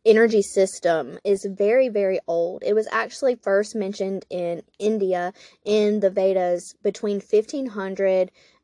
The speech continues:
and one thousand B C. So this is not just some new age thing. Like, this has been going o-, going on for a very, very long time. And if you look to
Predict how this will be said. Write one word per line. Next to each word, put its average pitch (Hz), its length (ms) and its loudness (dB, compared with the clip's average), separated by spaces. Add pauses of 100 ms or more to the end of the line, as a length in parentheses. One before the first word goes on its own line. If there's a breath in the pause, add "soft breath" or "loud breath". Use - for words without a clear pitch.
and 196 440 -2
one 208 220 0
thousand 190 520 -4
B 185 160 -2
C. - 420 -10 (300 loud breath)
So 208 560 6
this 220 340 2
is 262 180 -6
not 214 360 -2
just 208 440 2
some 214 300 -2
new 214 300 0
age 190 420 2 (760)
thing. 202 300 4
Like, 180 220 -10
this 208 300 2
has 214 140 0
been 202 200 0
going 190 280 0
o-, 185 180 -2 (160)
going 196 280 2
on 175 240 -6
for 196 200 0
a 185 60 0
very, 190 360 2
very 185 220 2
long 180 300 -8
time. 180 360 -8 (280 loud breath)
And 202 80 -2
if 196 120 -2
you 214 120 -4
look 233 340 4
to 220 380 -2